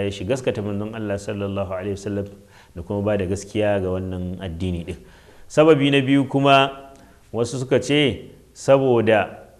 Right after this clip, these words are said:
an ba shi wannan laƙabi ne a safiyar da Annabi sallallahu alaihi wasallam ya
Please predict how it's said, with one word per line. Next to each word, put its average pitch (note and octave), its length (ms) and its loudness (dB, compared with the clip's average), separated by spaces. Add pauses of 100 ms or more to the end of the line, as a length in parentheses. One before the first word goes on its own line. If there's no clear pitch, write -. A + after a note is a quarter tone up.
(140)
an A#2+ 160 -2
ba C3+ 160 4
shi B2 80 -8
wannan A#2+ 240 2
laƙabi A#2+ 500 -2
ne C#3 140 0 (720)
a G#2 400 -4
safiyar A#2+ 880 2
da F#2+ 320 -4
Annabi A2+ 320 -6
sallallahu A2+ 560 -2
alaihi G#2 160 -6
wasallam G#2 240 -6
ya G#2+ 100 -2